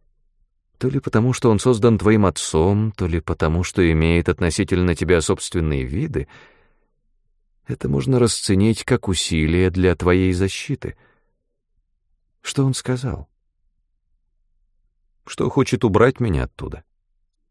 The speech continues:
Она кивнула. Чего, очевидно, и добивался. Говорил он что-нибудь еще?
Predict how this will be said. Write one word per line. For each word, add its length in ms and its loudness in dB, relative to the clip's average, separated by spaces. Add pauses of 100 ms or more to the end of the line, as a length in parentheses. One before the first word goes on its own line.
(1000)
Она 300 2
кивнула. 580 -8 (1160)
Чего, 480 0
очевидно, 640 4
и 20 4
добивался. 840 -2 (1120)
Говорил 540 0
он 400 -2
что-нибудь 480 0
еще? 640 -4